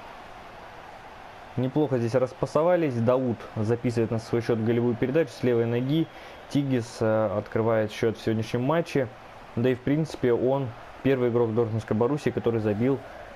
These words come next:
на вот этом предсезонном турнире.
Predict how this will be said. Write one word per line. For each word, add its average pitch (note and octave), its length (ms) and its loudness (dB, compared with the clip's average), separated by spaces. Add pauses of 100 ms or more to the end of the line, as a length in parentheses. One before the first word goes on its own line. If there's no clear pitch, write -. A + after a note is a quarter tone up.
(220)
на A2 200 0
вот A2 100 -2
этом A#2 200 0
предсезонном A#2 840 0 (640)
турнире. C3 520 0